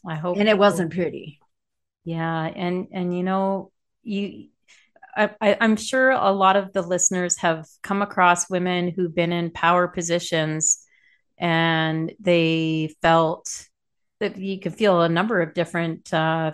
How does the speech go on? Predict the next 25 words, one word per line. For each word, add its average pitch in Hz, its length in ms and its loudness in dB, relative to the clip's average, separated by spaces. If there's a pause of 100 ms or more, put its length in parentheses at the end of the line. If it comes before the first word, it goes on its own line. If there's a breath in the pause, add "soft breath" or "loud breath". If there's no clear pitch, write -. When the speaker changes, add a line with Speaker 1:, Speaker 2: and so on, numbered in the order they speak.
Speaker 1:
feelings 180 580 -2
when 170 560 -4
you 170 140 -8
come 233 220 -4
across 170 360 0
somebody 165 380 -2
who's 170 240 -6
stronger, 175 520 0
like 151 200 -4
you 170 100 -6
might 160 300 -4
feel, 156 640 -4 (100)
I 185 120 0
don't 185 140 0
know. 165 280 -2 (100)
Speaker 2:
Well, 294 260 6
and 294 200 2 (100)
often 427 320 2 (120)
in 330 100 4
a 254 40 4
business 240 560 0
setting, 208 840 -4 (640)
people 302 880 0
are 220 260 4
intimidated. 202 800 -2